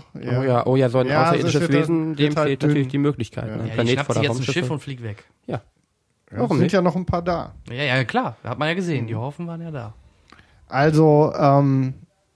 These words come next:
Speaker 1: lange Rede, kurzer Sinn. Ich glaube, das ist alles am Ende ganz okay. Obwohl ich echt am Anfang ein bisschen enttäuscht war, weil ich einfach vielleicht anders rangegangen bin, auch mich zu sehr gefreut hab vielleicht.
Speaker 3: Hm.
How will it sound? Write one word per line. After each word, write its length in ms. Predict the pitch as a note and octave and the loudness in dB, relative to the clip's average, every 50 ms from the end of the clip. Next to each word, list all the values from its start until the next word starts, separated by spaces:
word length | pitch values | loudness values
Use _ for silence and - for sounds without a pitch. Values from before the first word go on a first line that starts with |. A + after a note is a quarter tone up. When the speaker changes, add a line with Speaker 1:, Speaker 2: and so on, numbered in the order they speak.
| _ _ _ _ _ _ _ _ _ - | _ _ _ _ _ _ _ _ _ -12
Speaker 1:
lange 360 | - A#2 A#2+ B2+ C#3+ D#3 D3 C3 | -6 -2 0 2 2 2 2 2
Rede, 180 | C#3 C#3 C3+ | 2 0 0
kurzer 300 | - - C3+ B2+ - B2 A2+ | -2 -2 -4 -2 -2 -2 0
Sinn. 340 | A#2 B2 C3 C#3 C#3 D3 | 2 2 2 0 0 -2
Ich 180 | C#3+ D3 - - | -6 -10 -12 -8
glaube, 580 | - C3 C3+ B2 C3+ C#3 C3 C3+ C3+ C3 B2+ B2 A#2 - - - | -4 0 2 2 2 2 2 2 2 2 2 -2 -4 -10 -16 -12
das 240 | - A2+ A2+ G#2+ - | -8 -6 -6 -6 -6
ist 160 | F#2 - - | -10 -12 -12
alles 480 | - - A2+ G#2+ A#2+ B2 A#2 - - - | -10 -8 -4 -2 -2 -2 -2 -4 -10 -12
am 160 | - A2+ G#2+ G2 | -8 -8 -6 -4
Ende 260 | A#2 A#2 A2+ A#2+ B2+ | -4 -2 -2 -2 -2
ganz 220 | A#2 A2 G#2+ - | -2 -4 -4 -6
okay. 420 | A#2+ G2+ - - G#2+ G#2 G2 G2 - _ - | -8 -10 -8 -6 -6 -6 -6 -8 -12 _ -14
Obwohl 320 | A#3+ A#2+ G#2+ A#2 B2+ A#2+ | -12 -8 -6 -4 -4 -4
ich 120 | A#2+ C3+ | -4 -6
echt 160 | - B2+ B2+ - | -10 -12 -12 -10
am 140 | B2+ B2+ | -10 -8
Anfang 380 | - C3+ B2+ B2+ - C3 B2+ - | -8 -8 -6 -4 -2 -2 -2 -2
ein 60 | - C3 | -4 -2
bisschen 320 | C3+ D3+ D3+ - - D#3 | -2 -2 -2 -2 -2 -2
enttäuscht 480 | C#3 C3 B2+ - C3 B2 C3 B2 - - | -2 -2 -2 0 0 0 0 0 -2 0
war, 180 | C3 A#2 A#2 A#2+ | 2 2 4 4
weil 120 | A#2 A#2 | 2 0
ich 100 | A#2 - | -2 -4
einfach 340 | B2 A#2 - C3 A#2 - - - _ _ _ _ | -6 -4 -2 -2 -2 -2 -4 -18 _ _ _ _
vielleicht 380 | - - A#2+ B2 B2 B2 - | -8 -4 0 0 0 0 -2
anders 300 | G2 C3 B2+ B2 A#2 - G2+ | -4 -6 -4 -4 -4 -4 -4
rangegangen 460 | A2+ D#3 E3 D#3 D3 D#3 D#3 D3+ D3 | -2 0 0 0 0 0 0 0 0
bin, 200 | C#3+ C#3+ D3+ - | 0 -2 -4 -4
auch 220 | - C3+ B2+ - | -6 -6 -6 -6
mich 220 | - C3+ B2+ - - - | -6 -8 -8 -8 -10 -6
zu 180 | - E3+ F3 | -2 0 2
sehr 180 | E3+ D#3+ D#3 D3+ | 2 4 2 2
gefreut 420 | C#3+ C#3 C3 - - C#3 C#3+ D3 | 0 -2 -4 0 2 2 2 2
hab 140 | - D3 C3+ | 0 -4 -4
vielleicht. 320 | - C#3+ C3+ C3+ C3+ C3+ - - - - - | -2 0 2 2 2 0 -4 -8 -20 -18 -10
Speaker 3:
Hm. 240 | - B2 A#2 A#2 A2+ | -6 -4 -4 -4 -6